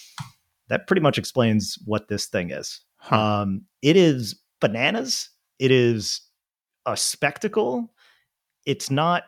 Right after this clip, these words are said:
Speaker 1: anime in the classic sense. They do a lot of cool shit. This thing is cuckoo bananas. The premise is, I don't even know how to explain it. Basically, you have a, there's this,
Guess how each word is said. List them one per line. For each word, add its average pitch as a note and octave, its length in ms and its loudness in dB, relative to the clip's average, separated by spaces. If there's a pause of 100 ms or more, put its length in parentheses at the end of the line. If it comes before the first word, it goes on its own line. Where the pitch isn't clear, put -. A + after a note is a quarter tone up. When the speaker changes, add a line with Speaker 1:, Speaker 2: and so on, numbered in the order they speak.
(200)
Speaker 1:
anime D3 280 0
in D#3 160 2
the A2+ 80 -2
classic E3+ 580 -4
sense. A#3 440 -6
They C#3+ 100 -2
do C#3+ 100 0
a A2+ 60 0
lot C3+ 180 0
of - 140 -8
cool C#3+ 260 0
shit. G#3+ 480 0
This F3 180 2
thing D3+ 220 2
is G2+ 220 -2 (260)
cuckoo E3 300 2
bananas. F#3+ 640 -4 (480)
The A#2+ 220 -2
premise F3+ 600 -4 (100)
is, A#2 520 -2 (880)
I C3 80 0
don't D3 100 2
even B2 120 0
know A#2 80 2
how A2+ 100 2
to A2 60 -4
explain F#2 340 -12
it. F2 180 -20
Basically, D3 720 0
you A#2 100 -4
have C3 460 0 (120)
a, G#2+ 480 -6 (460)
there's A2 220 -4
this, G#2+ 280 -8